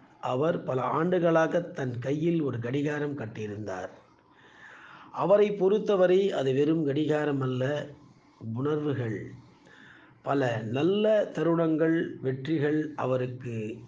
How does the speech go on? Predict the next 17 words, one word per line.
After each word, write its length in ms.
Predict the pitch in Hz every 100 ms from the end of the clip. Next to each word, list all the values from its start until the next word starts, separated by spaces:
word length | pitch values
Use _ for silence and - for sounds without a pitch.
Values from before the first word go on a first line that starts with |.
| -
நிகழ்ந்ததற்கு 920 | 127 165 165 156 131 135 - 143 143
அந்த 300 | 139 123 117
கடிகாரம்தான் 840 | 117 135 143 147 143 139 139 151 -
காரணம் 720 | 117 127 127 131 139 139 135 - - - - - -
என்கின்ற 440 | 135 131 127 117
நம்பிக்கை 640 | 117 123 139 143 - 147 143
அவருக்கு 520 | 117 113 113 - 110
இருந்தது. 640 | 113 117 107 98 92 92 - - - - _ _ - - - - - -
ஒரு 320 | 147 185 240
நாள் 420 | 233 180 143 156
பண்ணை 400 | 156 165 196 233
வேலையெல்லாம் 720 | 196 190 202 190 185 190 190 170
முடிந்து 340 | 156 180 180
வெளியே 380 | 143 147 190 190
வந்த 280 | 156 143 135
பிறகு 400 | 143 156 165 151
கவனித்தார், 840 | 139 131 127 120 127 156 185 -